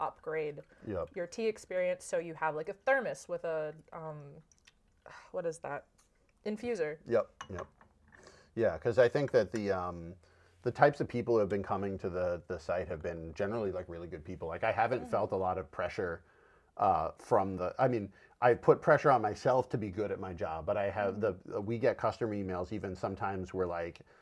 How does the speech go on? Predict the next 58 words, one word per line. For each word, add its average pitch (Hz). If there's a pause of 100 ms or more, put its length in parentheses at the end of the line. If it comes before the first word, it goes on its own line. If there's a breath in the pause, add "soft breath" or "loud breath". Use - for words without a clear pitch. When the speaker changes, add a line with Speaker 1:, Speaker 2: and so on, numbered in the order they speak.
(100)
Speaker 2:
stuff 101
broke 98
in 90
transit 92
and 95
people 98
are 95
like, 95
"I 151
really 165
love 151
the 139
set, 127
but, 131
like, 123 (260 loud breath)
I, 143
and 143
I'm 135
not 151
angry 156
at 143
all, 131
but, 127
like, 120
one 135
piece 143
Speaker 1:
Mm-hmm. 156
Speaker 2:
got 131
chipped," 135
and 123
I'm 120
like, 127
"D-, 110 (240)
dude, 165
we'll 110
replace 117
it 117
for 104
you." 101
Like, 98
you, 104
like, 117 (260 loud breath)
they're 131
very, 127
very 98
nice. 82
So, 101
like, 90
you 104
know, 78
for 107
you 110
guys 110
listening, 80
cheers. 92 (580 soft breath)
Uh, 92
here, 95
pour, 92